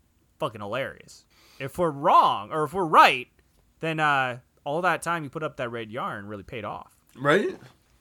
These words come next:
Speaker 2: Really,
Speaker 1: Right.
Speaker 2: really, I'm really hoping this investment is worth it.
Speaker 1: All right, well, let's see. I'm gonna go false, too. All right, dude.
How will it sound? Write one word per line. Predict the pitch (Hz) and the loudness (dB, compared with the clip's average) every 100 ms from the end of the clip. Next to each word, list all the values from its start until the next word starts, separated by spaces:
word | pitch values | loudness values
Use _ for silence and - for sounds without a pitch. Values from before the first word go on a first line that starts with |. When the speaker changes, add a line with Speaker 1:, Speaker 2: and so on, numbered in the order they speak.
| _ | _
Speaker 2:
Really, | 120 170 220 117 | -4 0 2 2
Speaker 1:
Right. | 120 | 2
Speaker 2:
really, | 190 190 127 117 120 - _ - | 4 6 4 2 -4 -12 _ -6
I'm | 143 | 0
really | 190 190 | 4 8
hoping | 147 131 117 | 8 6 2
this | 117 110 | 0 -2
investment | 113 123 139 185 110 98 - - _ _ - | 0 2 2 2 -2 -6 -8 -16 _ _ -6
is | 120 113 | -4 -2
worth | 123 147 98 | 0 0 0
it. | 87 - - _ _ _ _ _ _ | -2 -6 -16 _ _ _ _ _ _
Speaker 1:
All | - | 2
right, | 180 | 4
well, | 196 156 | 4 4
let's | 202 | 0
see. | - 349 - - _ | 0 -4 -6 -12 _
I'm | - 269 | -4 -2
gonna | 403 | 0
go | 311 | -2
false, | 220 262 - | 0 -2 -2
too. | 185 - _ _ _ _ _ - | -6 -8 _ _ _ _ _ -4
All | 165 | 2
right, | 175 151 | 2 2
dude. | 123 139 127 | -2 -6 -6